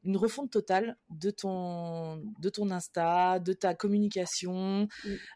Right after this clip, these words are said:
Speaker 1: Euh, vraiment, tu, tu, tu, tu sentais que tu stagnais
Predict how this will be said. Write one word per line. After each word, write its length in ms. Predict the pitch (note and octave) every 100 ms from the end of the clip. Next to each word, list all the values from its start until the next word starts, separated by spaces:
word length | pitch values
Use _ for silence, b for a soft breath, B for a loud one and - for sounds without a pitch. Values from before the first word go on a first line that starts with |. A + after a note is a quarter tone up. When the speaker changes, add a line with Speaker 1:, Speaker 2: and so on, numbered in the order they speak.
| E3
Speaker 1:
Euh, 240 | E3 E3
vraiment, 560 | D#3+ F#3 G3+ G#3+ B3 G#3+
tu, 480 | - F#3+ F#3 F3 E3+
tu, 280 | - E3+ D#3
tu, 160 | - _
tu 120 | -
sentais 240 | F#3+ A3+ D#4+
que 60 | -
tu 100 | G#3
stagnais 540 | - G3 G3 G3+ D4